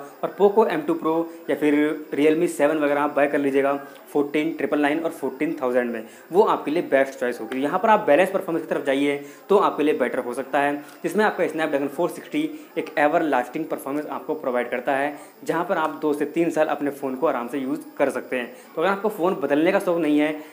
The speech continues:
then आपके लिए Snapdragon फ़ोर सिक्सटी काफ़ी अच्छा option हो सकता है। और Moto ई सेवन प्लस यहाँ पर बैलेंस के मामले में आगे निकल जाता है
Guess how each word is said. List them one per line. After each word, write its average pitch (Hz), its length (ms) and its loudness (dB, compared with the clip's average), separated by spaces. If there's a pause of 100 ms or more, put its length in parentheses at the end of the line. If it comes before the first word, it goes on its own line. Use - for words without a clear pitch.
(120)
then 196 160 8
आपके 151 260 -2
लिए 139 180 2
Snapdragon 131 340 -4
फ़ोर 135 160 0
सिक्सटी - 280 -8
काफ़ी 139 340 -8
अच्छा 139 220 -10
option 131 200 -8
हो 135 120 -4
सकता 147 260 0
है। 151 140 4 (320)
और 147 120 -2
Moto 202 280 2
ई 175 80 0
सेवन 139 240 0
प्लस 135 260 -2
यहाँ 139 280 -2
पर 139 280 -4 (260)
बैलेंस 147 380 6
के 185 80 -2
मामले 147 260 2
में 151 100 0
आगे 127 240 0
निकल 147 240 2
जाता 143 260 2
है 156 200 0